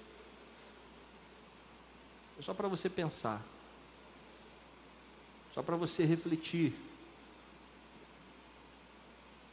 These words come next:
porque a internet tem roubado o nosso tempo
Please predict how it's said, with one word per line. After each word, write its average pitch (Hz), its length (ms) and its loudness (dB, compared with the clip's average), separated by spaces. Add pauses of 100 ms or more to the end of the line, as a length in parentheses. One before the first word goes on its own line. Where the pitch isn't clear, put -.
(340)
porque 131 500 10 (1400)
a 113 60 2
internet 135 800 4 (880)
tem 127 120 4
roubado 127 460 6
o 120 40 4
nosso 123 280 2
tempo 113 460 2